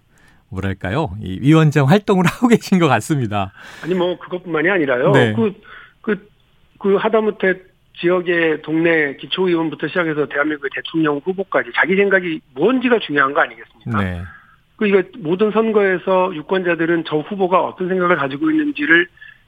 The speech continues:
Speaker 2: 봐야 그걸 가지고 선택을 하는데 생각을 얘기하지도 않고 남의
Speaker 1: 음.
Speaker 2: 생각을 가져다가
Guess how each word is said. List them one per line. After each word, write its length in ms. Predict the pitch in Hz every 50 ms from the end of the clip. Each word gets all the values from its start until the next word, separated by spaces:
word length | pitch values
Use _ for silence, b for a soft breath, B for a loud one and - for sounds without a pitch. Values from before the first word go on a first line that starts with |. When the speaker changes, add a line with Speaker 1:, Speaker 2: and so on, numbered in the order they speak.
| _ _ _ -
Speaker 2:
봐야 640 | - - - 135 139 151 160 170 175 190 202 202 -
그걸 240 | - - 165 156 -
가지고 280 | 190 170 143 165 165
선택을 440 | - 202 202 202 - 196 175 170 160
하는데 760 | 156 135 127 120 113 120 120 135 147 147 139 127 117 110 - B B B B B B B B B B B B - _ _ - -
생각을 460 | - 262 285 269 269 247 240 226 165 143
얘기하지도 540 | 139 139 139 151 135 123 - - - 135
않고 400 | 143 180 196 180 - - - 190
남의 260 | 160 156 135 156 175 180
Speaker 1:
음. 40 |
Speaker 2:
생각을 320 | 165 180 180 180 175 175 170
가져다가 460 | - 147 143 160 160 160 156 160 151